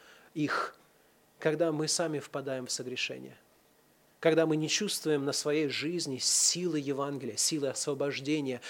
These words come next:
когда мы не можем дерзновенно сказать этому человеку, глядя ему в глаза: «Самое лучшее, что с мо-, со мной произошло, это то, когда я уверовал в Иисуса Христа.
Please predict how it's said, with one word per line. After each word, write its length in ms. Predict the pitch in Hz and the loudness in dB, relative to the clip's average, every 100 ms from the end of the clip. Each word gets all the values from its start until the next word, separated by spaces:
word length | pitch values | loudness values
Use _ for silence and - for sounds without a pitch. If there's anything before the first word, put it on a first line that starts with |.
| - - | -12 4
когда 280 | 156 175 | 10 10
мы 80 | 190 | 10
не 100 | 190 | 6
можем 300 | 220 196 185 | 6 4 4
дерзновенно 520 | 165 151 175 185 175 | 2 2 2 2 2
сказать 480 | 160 - 170 208 208 | 0 0 2 2 0
этому 220 | 165 160 | 0 0
человеку, 400 | 156 185 185 139 123 120 | 0 0 0 -2 -4 2
глядя 380 | 160 226 226 214 | 4 4 4 4
ему 200 | 202 180 | 4 4
в 80 | |
глаза: 460 | 147 170 165 147 117 - - | 4 2 4 4 2 -6 -6
«Самое 440 | - 240 254 233 | 2 4 4 6
лучшее, 720 | 170 156 170 302 302 - 240 190 | 6 6 6 6 4 4 6 6
что 240 | - 208 | 4 4
с 100 | - | 4
мо-, 160 | 196 185 | 2 2
со 180 | - 196 | 4 4
мной 180 | 185 | 6
произошло, 500 | 170 165 160 151 170 | 6 6 6 4 4
это 240 | 143 156 170 | 4 2 4
то, 160 | 220 | 6
когда 260 | 214 165 165 | 6 6 8
я 120 | 156 | 8
уверовал 520 | 151 151 214 240 214 | 6 4 6 10 10
в 80 | 175 | 8
Иисуса 380 | 180 - 170 175 | 6 4 2 2
Христа. 540 | 160 156 - 131 113 | 2 2 2 2 0